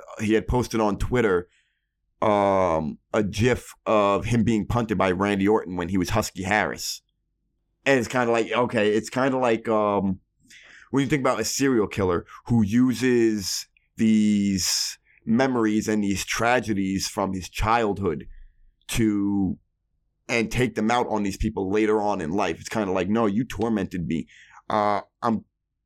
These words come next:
now it's your time to pay." So it's kinda like, I like that he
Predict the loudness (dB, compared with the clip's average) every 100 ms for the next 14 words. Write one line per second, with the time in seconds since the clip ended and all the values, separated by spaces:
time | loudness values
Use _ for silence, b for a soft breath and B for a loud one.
0 | _ -2 0 2 2 0 -2 -4 -2 -4
1 | -4 -6 -4 -2 -2 -4 b b b b
2 | -4 2 4 2 0 -2 0 2 2 0
3 | -2 -8 -4 0 2 0 -2 _ _ -4
4 | -4 -2 -2 -2 -4